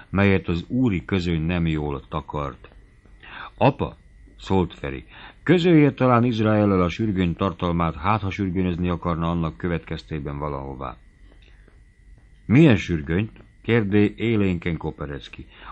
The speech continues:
„A belügyminiszterét, amit kifejtettünk”, szólt az öreg egy jó Mikulás jámbor hangján. „Az ebédhez szántam, de nem bánom, ha most tudod is meg.”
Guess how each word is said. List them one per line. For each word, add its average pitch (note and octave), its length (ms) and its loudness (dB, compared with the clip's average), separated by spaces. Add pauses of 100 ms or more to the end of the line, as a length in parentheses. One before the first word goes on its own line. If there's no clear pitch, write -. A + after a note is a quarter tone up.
„A - 100 -6
belügyminiszterét, G#2+ 1120 4
amit E2+ 280 0
kifejtettünk”, D#2 1080 -6
szólt G2 360 -2
az D#2+ 120 -4
öreg G#2+ 260 0
egy E2 160 0
jó A#2 240 0
Mikulás F2+ 680 -4
jámbor D#2 500 -2
hangján. E2 520 -2 (500)
„Az G2+ 140 -2
ebédhez B2 500 6
szántam, A#2+ 500 2
de A2 100 4
nem A#2+ 200 4
bánom, G#2 420 4
ha F#2+ 100 0
most G2 300 2
tudod E2 340 -4
is D#2 160 -10
meg.” B1+ 240 -12